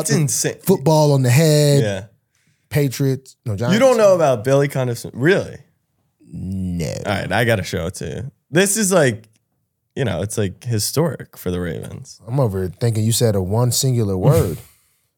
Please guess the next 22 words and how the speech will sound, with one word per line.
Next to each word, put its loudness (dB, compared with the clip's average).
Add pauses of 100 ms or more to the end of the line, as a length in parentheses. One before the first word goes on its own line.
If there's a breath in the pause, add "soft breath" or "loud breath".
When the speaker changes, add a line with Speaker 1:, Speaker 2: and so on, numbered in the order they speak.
(220)
Speaker 2:
Cundiff -2
miss. -10 (920)
Speaker 1:
This -6
is, -6
like, -4
the -8
most -2
famous -4
play -4
in -4
Ravens -6
history. -14 (420)
All -4
right, -4
so -2 (500)
Flacco 0
throws, -2
Lee -2
Evans -4 (220)
drops -8
the -14
ball -6